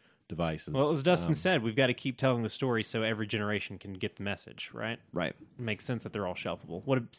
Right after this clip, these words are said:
Speaker 1: Yeah.
Speaker 2: are, are you? Do you fall to this school of thinking,
Speaker 3: I,
Speaker 2: Dustin?
Speaker 3: I do, and I, I don't know if this is this five years one, if it's not this one, or if it's Booksmart, or if it's Lady Bird.
Speaker 2: Gotcha.
Speaker 3: Um, but, um,
Speaker 1: Or all three.
Speaker 3: or all, well, I, no, one of 'em.
Speaker 2: Do you think it's one of those three?
Speaker 3: Yeah, one of those three. You got, I mean, you need to have one,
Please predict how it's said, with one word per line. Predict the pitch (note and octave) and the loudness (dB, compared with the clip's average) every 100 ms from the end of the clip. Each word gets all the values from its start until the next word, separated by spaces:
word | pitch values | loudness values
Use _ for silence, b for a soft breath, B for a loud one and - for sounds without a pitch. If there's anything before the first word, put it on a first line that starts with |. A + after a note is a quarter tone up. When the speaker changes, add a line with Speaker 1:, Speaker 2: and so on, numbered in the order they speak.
| - | -6
Speaker 1:
Yeah. | F#2+ - - | -2 -2 -2
Speaker 2:
are, | - C3+ C3 | 0 2 6
are | C#3+ | 6
you? | C#3+ D3+ | 8 8
Do | C3 | 6
you | C#3+ | 4
fall | C#3 C3+ C3+ C#3 | 2 6 8 10
to | C#3 - | 8 2
this | C3+ C3+ | 2 2
school | - D3 C#3 | 4 4 4
of | B2+ | 4
thinking, | D3+ C#3+ E3+ | 2 2 2
Speaker 3:
I, | D#3+ E3 | 6 8
Speaker 2:
Dustin? | - F3 | 12 12
Speaker 3:
I | |
do, | E3+ G3+ A3 | 12 12 12
and | F3 | 12
I, | F3 E3+ | 12 10
I | E3 | 10
don't | F3 G3+ | 10 10
know | G3 | 10
if | F#3 | 10
this | F#3+ F3+ | 8 8
is | E3+ C3+ | 4 6
this | E3 - | 4 6
five | E3 C#3+ C3+ | 8 8 8
years | C#3 C3 | 8 8
one, | A2 A#2+ F2 | 8 4 4
if | A2+ | 0
it's | C3 B2 | 2 2
not | C#3+ C#3 C3+ | 6 8 8
this | C#3+ C#3+ | 6 6
one, | |
or | C3 | 6
if | B2 | 4
it's | A2 | 2
Booksmart, | G#2 C3+ A#2+ - A#2 G#2+ - | 2 2 2 -2 0 0 2
or | C#3+ C#3+ C3 | 6 8 8
if | A#2 | 6
it's | B2 | 0
Lady | A2 G#2+ F#2+ | -2 -2 -2
Bird. | E2+ D#2+ D2 - | -4 -6 -8 0
Speaker 2:
Gotcha. | C3+ A#2+ A2+ | 6 6 6
Speaker 3:
Um, | A2 A2 A#2 | 2 0 0
but, | A2 C#3 C3 - | 8 8 8 2
um, | C#3+ C3+ C3 C#3+ - | 2 4 2 0 -4
Speaker 1:
Or | - E3+ | 2 6
all | F#2+ | 6
three. | - E3 D#3+ | 8 8 8
Speaker 3:
or | F3 E3+ | 10 12
all, | E3+ - | 12 12
well, | G3 E3 | 12 12
I, | F3 D#3+ | 12 10
no, | C#3+ C3+ C3+ | 6 6 4
one | A#2+ A#2+ B2 | 4 8 8
of | G2 G2 | 6 -2
'em. | G2 - B2 | -6 -6 0
Speaker 2:
Do | |
you | C#3+ | 6
think | D#3+ | 6
it's | D3+ | 6
one | C#3+ C#3+ | 6 4
of | C3 | 4
those | B2+ | 2
three? | - C3 D3 | 2 6 10
Speaker 3:
Yeah, | |
one | D3 F3 | 12 12
of | F3 | 12
those | E3+ | 12
three. | D#3 C#3 | 12 10
You | D3 | 12
got, | E3 - | 10 10
I | |
mean, | D#3 D3 C#3 | 8 8 8
you | D3 | 8
need | D3+ F3+ | 10 12
to | D#3 | 12
have | D#3+ C3+ | 10 8
one, | C#3+ D3 D#3+ | 6 6 2